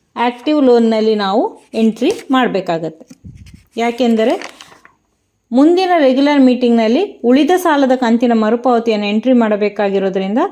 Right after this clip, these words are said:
ಸದಸ್ಯರು ಎರಡು ಸಾಲ ಪಡೆದುಕೊಂಡಿರಲಿ ಅಥವಾ ಮೂರು ಸಾಲಗಳನ್ನು ಪಡೆದುಕೊಂಡಿರಲಿ, ಅವುಗಳನ್ನು ಒಂದೊಂದಾಗಿ ಎಂಟ್ರಿ ಮಾಡೋದು ಬಹಳ ಮುಖ್ಯವಾಗಿದೆ.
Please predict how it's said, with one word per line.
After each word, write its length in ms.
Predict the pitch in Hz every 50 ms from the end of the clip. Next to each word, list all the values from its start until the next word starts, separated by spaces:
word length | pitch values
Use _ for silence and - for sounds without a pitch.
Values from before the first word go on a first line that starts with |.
| - - _ _ _ _
ಸದಸ್ಯರು 540 | - - 247 226 262 262 262 - 277 247 247
ಎರಡು 360 | 240 233 233 240 254 311 330
ಸಾಲ 280 | 330 - 262 247 247 240
ಪಡೆದುಕೊಂಡಿರಲಿ 840 | 240 - 233 220 220 208 226 233 233 226 220 220 214 208 214 214 240
ಅಥವಾ 340 | 269 254 220 - 208 202 196
ಮೂರು 280 | 196 196 208 247 277 285
ಸಾಲಗಳನ್ನು 520 | 285 294 262 247 226 214 214 214 208 208
ಪಡೆದುಕೊಂಡಿರಲಿ, 840 | 208 214 196 190 196 202 - 196 190 190 190 190 190 214 262 381 392 - - - _ _ -
ಅವುಗಳನ್ನು 520 | 226 240 233 233 254 240 233 226 226 226
ಒಂದೊಂದಾಗಿ 600 | 226 240 269 302 330 330 311 294 285 262 247 240
ಎಂಟ್ರಿ 320 | 233 220 226 226 226 240 226
ಮಾಡೋದು 380 | 220 208 202 190 202 214 339
ಬಹಳ 280 | 320 247 220 180 202 208 269 339
ಮುಖ್ಯವಾಗಿದೆ. 880 | 320 262 247 240 - 240 214 190 190 175 170 170 165 - - - _